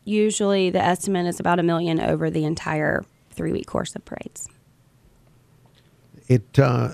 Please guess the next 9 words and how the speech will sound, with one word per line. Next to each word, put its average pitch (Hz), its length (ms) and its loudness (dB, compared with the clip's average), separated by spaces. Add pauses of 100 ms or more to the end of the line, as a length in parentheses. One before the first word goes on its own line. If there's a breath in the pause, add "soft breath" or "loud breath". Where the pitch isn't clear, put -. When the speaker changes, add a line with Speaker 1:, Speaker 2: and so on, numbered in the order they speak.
Speaker 2:
so 139 380 2 (180)
the 113 140 6
story 156 500 4
is 131 400 0 (240)
Mardi 135 280 4
Gras 135 180 4
all 135 180 4
year 127 220 4
long. 127 400 4